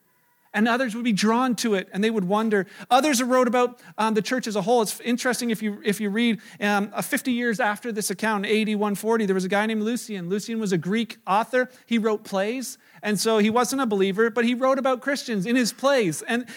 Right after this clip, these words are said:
in his plays, we have some of the written things. He said this, "It's incredible to see the fervor with which these people of that religion help each other in their wants. They spare nothing.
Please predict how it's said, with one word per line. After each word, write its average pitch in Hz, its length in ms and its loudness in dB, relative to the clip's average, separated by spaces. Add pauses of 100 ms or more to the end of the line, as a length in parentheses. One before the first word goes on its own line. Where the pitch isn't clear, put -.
(120)
in 262 140 4
his 262 120 2
plays, 254 300 2
we 240 100 2
have 233 240 0
some 247 140 -2
of 233 80 -2
the 226 80 4
written 220 280 0
things. 226 280 0
He 233 80 -4
said 233 240 0
this, 262 200 2 (160)
"It's 277 180 0
incredible 294 500 2
to 285 80 -4
see 285 180 0
the 240 80 2
fervor 254 480 0 (180)
with 233 180 0
which 240 200 -2
these 262 180 2
people 226 640 0
of 185 160 0
that 269 240 2
religion 220 500 2 (200)
help 359 260 4
each 302 220 4
other 277 200 2
in 254 120 4
their 254 160 4
wants. 233 580 -2 (200)
They 233 100 0
spare 277 360 2
nothing. 240 540 0